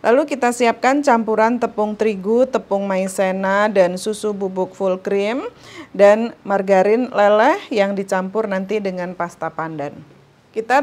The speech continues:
tuang telur, dicampur dengan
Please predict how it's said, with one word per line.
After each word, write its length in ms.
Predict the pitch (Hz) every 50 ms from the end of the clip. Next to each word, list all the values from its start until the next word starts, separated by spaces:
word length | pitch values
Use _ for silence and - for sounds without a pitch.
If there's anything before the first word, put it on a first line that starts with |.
| 285 269
tuang 480 | 262 254 247 247 262 285 302 330 349 330 - - - - - - - - - - - - _ _ _ - - - - -
telur, 560 | - 226 214 208 214 214 220 240 294 392 453 453 - _ _ _ _ _ _ _ _ _ _ _ _ _ - - - - _ _ _ _ _ _ - -
dicampur 1040 | 185 190 196 190 185 180 185 - 185 175 180 180 180 - _ - 196 196 202 208 214
dengan 640 | 190 185 190 170 170 170 170 170 170 170 165 175